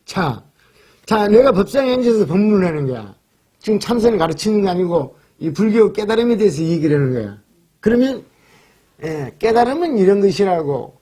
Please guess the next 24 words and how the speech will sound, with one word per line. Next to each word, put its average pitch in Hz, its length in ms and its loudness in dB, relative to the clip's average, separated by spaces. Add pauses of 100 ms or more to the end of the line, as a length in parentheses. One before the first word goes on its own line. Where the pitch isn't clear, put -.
(240)
이런 160 220 0
것이다. 120 460 -6 (680)
예, 135 300 -8 (320)
이 214 200 -2
사물을 247 640 2
볼 170 240 0
때, - 280 0 (240)
사물을 226 600 0
볼 185 300 0
때, 196 380 2 (440)
자, 143 340 -8
이런 190 520 2
얘기를 185 320 2
할 160 80 -6
수가 143 200 -6
있어요. 117 220 -10 (300)
있는 247 440 4
그대로 220 400 2
보는 175 260 -2
것이다. 139 520 -4 (280)
이렇게 233 300 2
할 233 80 2
수가 196 220 0
있어요. 170 340 -2